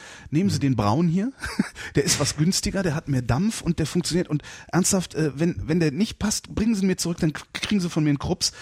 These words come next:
Speaker 1: Äh, aber nehmen Sie den mal, der ist auch günstiger.“ Das heißt, sie hat mir den
Speaker 2: Mhm.
Speaker 1: billigeren verkauft, was
Speaker 2: Mhm.
Speaker 1: ja schon mal, äh, immer ein gutes Zeichen ist.
Speaker 2: Ja.
Speaker 1: Ähm, und gesagt, „Ja, ja, die alten Herrschaften, die glauben es immer.“ Aber das ist tatsächlich nicht mehr so. Das fand ich
Speaker 2: Okay.
Speaker 1: sehr süß.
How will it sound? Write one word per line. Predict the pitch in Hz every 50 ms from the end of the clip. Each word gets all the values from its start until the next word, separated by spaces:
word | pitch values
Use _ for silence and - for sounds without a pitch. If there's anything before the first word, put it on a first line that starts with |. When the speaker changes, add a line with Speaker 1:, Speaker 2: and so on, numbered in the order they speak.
| - - - -
Speaker 1:
Äh, | 151
aber | 147 - 156 165
nehmen | 156 160 170 170 143
Sie | 117 107
den | 113 110
mal, | 110 139
der | 156 -
ist | 185 170 -
auch | - - -
günstiger.“ | 160 147 139 - - 110 90 82
Das | - 113 -
heißt, | 151 139 -
sie | 185
hat | -
mir | - 135
den | 135 110
Speaker 2:
Mhm. | 92
Speaker 1:
billigeren | 92 107 240 196 139 120 110 123 110
verkauft, | - 131 - - - - 127 117 156 240 - - - - - - - - - -
was | - 101
Speaker 2:
Mhm. | -
Speaker 1:
ja | 147
schon | 135 - 165 156
mal, | 147 147 143 143 - - 135 123 - - 120 -
äh, |
immer | - 160 160
ein | 143 147
gutes | 127 160 147 131 -
Zeichen | - - 135 151 156 143 120 -
ist. | - - - - -
Speaker 2:
Ja. | - 90 104 - - _ -
Speaker 1:
Ähm, | 131 123 123 123 147 143 - - - _
und | - 165 180 - - - -
gesagt, | 156 143 143 - -
„Ja, | 165 165
ja, | 170 165
die | 156 135
alten | 98 147 - -
Herrschaften, | 139 127 143 143 - - 107 - - - -
die | 131 120 -
glauben | - 139 131 139 135 131
es | - - 123 -
immer.“ | - 123 107 -
Aber | 117 135
das | 131 127 -
ist | 107 - - - - -
tatsächlich | - 131 - 123 127 127 127
nicht | 123 120 - - -
mehr | 101 98
so. | 90 - 95 - - _ _ - -
Das | - - -
fand | - - - 143
ich | -
Speaker 2:
Okay. | 107 101
Speaker 1:
sehr | 117
süß. | 123 123 -